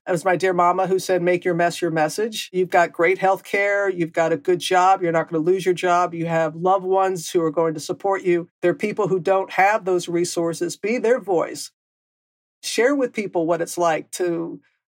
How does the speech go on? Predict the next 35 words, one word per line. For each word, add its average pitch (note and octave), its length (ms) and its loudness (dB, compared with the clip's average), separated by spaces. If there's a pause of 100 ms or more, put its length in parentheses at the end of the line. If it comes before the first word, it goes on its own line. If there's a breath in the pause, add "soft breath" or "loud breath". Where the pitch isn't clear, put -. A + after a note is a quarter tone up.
to A3 120 -2
live, A#3+ 680 2
uh, F#3+ 320 0
with F#3+ 240 0
cancer, D#3+ 640 -2 (300)
to G#3+ 100 -2
get G#3+ 300 2
up C4+ 160 0
and A3 120 2
go G#3+ 120 2
to G3+ 80 2
work F#3+ 280 0
if G3 200 0
you're F3+ 200 0
able, E3 440 0
to G3 160 0
show C4 500 2
what G#3+ 280 0
it's F#3+ 140 -4
like F3+ 300 2
to, F3 380 0
to - 120 -4
lose F#3 280 2
your F3+ 100 2
hair E3 500 2
and, E3 400 -4
uh, D#3+ 180 -4
going F3+ 360 -2
through F3+ 140 -2
chemotherapy E3+ 880 0
and D3 280 -4
all F3 240 0
of D#3+ 80 -2
those D#3+ 220 -2
things." D#3 500 -2